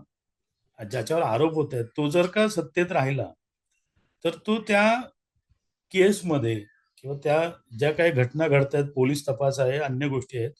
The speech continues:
तर त्याच्यात कुठंतरी त्याचा प्रभाव पाडू शकतो किंवा तो नकळतपणे पडतही असतो. म्हणजे अगदीच जाऊन सांगायलाच पाहिजे असं काही नाही, पण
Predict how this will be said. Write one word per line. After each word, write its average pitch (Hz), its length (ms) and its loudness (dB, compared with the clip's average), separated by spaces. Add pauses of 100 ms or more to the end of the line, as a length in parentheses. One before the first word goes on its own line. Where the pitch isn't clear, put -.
(600)
तर 240 300 4 (520)
त्याच्यात 202 280 4 (100)
कुठंतरी 208 400 4
त्याचा 220 480 0 (380)
प्रभाव 175 360 6
पाडू 185 340 6
शकतो 165 640 0 (200)
किंवा 233 280 6 (400)
तो 208 60 2
नकळतपणे 214 640 6
पडतही 185 440 4
असतो. 113 280 -2
म्हणजे 117 180 -10
अगदीच 131 480 -4 (680)
जाऊन 147 240 2
सांगायलाच 170 680 2
पाहिजे 165 260 0
असं 156 180 -2
काही 180 180 0
नाही, 165 140 -4 (720)
पण 208 260 6